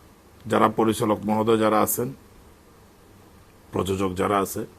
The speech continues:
যারা চরিত্রের হিরো হিসেবে কাজ করবেন, হিরোইন হিসেবে কাজ করবেন,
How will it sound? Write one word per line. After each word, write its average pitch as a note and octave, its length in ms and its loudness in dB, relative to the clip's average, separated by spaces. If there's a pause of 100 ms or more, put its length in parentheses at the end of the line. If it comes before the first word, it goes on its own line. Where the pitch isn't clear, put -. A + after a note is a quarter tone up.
(1300)
যারা G#2 460 4 (1120)
চরিত্রের A2 540 2 (1700)
হিরো A2+ 200 2
হিসেবে A2 320 2
কাজ G#2+ 260 -2
করবেন, G#2+ 280 -2
হিরোইন G#2 360 0
হিসেবে A2 280 -4
কাজ - 220 -10
করবেন, A#2 260 -6